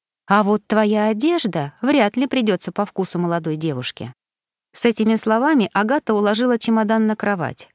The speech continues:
открыла шкаф, придирчиво оглядела плечики с висящими на них блузками, пиджаками и юбками.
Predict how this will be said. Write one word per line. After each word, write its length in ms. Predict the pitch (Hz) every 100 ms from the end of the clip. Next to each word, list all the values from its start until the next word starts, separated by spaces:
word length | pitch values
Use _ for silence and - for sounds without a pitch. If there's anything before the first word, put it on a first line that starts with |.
| _
открыла 480 | 233 247 285 285 269
шкаф, 520 | - - 170 123 - _ _ -
придирчиво 640 | 214 196 220 208 208 196
оглядела 480 | 196 196 185 208 196
плечики 500 | 190 233 254 - -
с 100 | 185
висящими 540 | 190 - 208 196 202 196
на 140 | 190
них 200 | 196 185
блузками, 640 | 190 233 247 - 175 156
пиджаками 640 | 151 180 180 190 214 214 202
и 160 | 208
юбками. 680 | 196 185 143 - 139 127